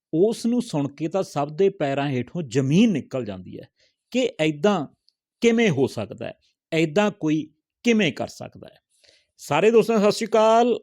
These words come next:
ਆਦਾਬ, ਨਮਸਕਾਰ। ਮੈਂ ਤੁਹਾਡਾ ਆਪਣਾ ਬਾਵਾ ਵਿੱਕੀ। ਵੀਡੀਓ ਨੂੰ ਲਾਈਕ ਕਰ ਲਓ, ਜਿਹੜੇ ਦੋਸਤ ਪਹਿਲੀ ਵਾਰ ਚੈਨਲ ਤੇ ਆ, ਚੈਨਲ ਨੂੰ ਸਬਸਕ੍ਰਾਈਬ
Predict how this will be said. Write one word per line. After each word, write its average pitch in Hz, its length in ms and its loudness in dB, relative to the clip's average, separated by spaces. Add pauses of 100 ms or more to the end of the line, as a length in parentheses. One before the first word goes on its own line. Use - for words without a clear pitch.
ਆਦਾਬ, 156 840 2
ਨਮਸਕਾਰ। 110 560 -6
ਮੈਂ 170 200 0
ਤੁਹਾਡਾ 208 360 -2
ਆਪਣਾ 117 300 -6
ਬਾਵਾ 90 380 -8
ਵਿੱਕੀ। 104 320 -10
ਵੀਡੀਓ 160 340 0
ਨੂੰ 220 140 -2
ਲਾਈਕ 202 220 0
ਕਰ 226 160 0
ਲਓ, 254 100 -4
ਜਿਹੜੇ 139 240 -4
ਦੋਸਤ 139 440 -8
ਪਹਿਲੀ 208 300 0
ਵਾਰ 131 220 0
ਚੈਨਲ 107 360 -6
ਤੇ 117 140 -10
ਆ, 117 40 -6
ਚੈਨਲ 101 380 -8
ਨੂੰ 156 140 -8
ਸਬਸਕ੍ਰਾਈਬ - 680 -6